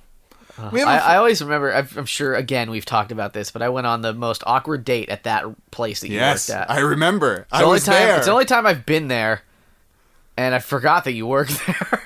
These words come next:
Speaker 1: 'cause we weren't roommates
Speaker 2: And
Speaker 1: yet.
Speaker 2: I forgot your name. <laughs>
Speaker 1: That's fine. We met once.
Speaker 2: We had met once before. I was a dishwasher at a, at a Jewish deli, and Jimmy shows up with a date,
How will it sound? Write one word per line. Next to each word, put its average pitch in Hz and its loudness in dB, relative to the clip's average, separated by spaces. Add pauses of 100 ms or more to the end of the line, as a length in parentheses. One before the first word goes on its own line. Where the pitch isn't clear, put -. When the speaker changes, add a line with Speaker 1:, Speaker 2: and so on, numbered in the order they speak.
(100)
Speaker 1:
'cause - -12
we 185 2
weren't 175 2
roommates 135 -6
Speaker 2:
And 127 -2
Speaker 1:
yet. 151 2
Speaker 2:
I 180 2 (140)
forgot 104 -8
your 147 -2
name. 143 -10 (120)
<laughs> - -18
Speaker 1:
That's - -12
fine. 85 -8 (120)
We 156 0
met 202 2
once. 123 -2 (280)
Speaker 2:
We 262 -2
had 226 0
met 240 4
once 233 4
before. 196 2
I 185 4
was 226 0
a 190 2
dishwasher 143 0 (200)
at 127 0
a, 107 -4 (260)
at 123 0
a 107 0
Jewish 156 0
deli, 95 -6 (560)
and 131 -2
Jimmy 202 0
shows 190 2
up 170 2
with 135 0
a 101 -2
date, 104 -2